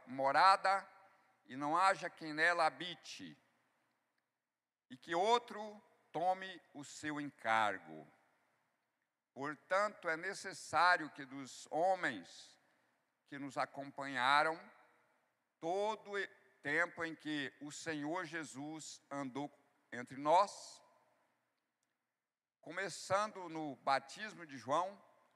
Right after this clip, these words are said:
até o dia em que foi tirado do nosso meio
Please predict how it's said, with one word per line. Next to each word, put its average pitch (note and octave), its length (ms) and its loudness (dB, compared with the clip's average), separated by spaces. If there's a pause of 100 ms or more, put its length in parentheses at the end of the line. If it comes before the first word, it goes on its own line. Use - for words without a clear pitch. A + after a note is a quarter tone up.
(520)
até C3+ 420 0
o F3+ 120 -2
dia E3+ 520 0 (560)
em C#3+ 120 -8
que D3+ 160 -10
foi C#3+ 260 -8
tirado D3 720 2 (460)
do G#2+ 80 -18
nosso A2+ 340 -8
meio F#3 400 -4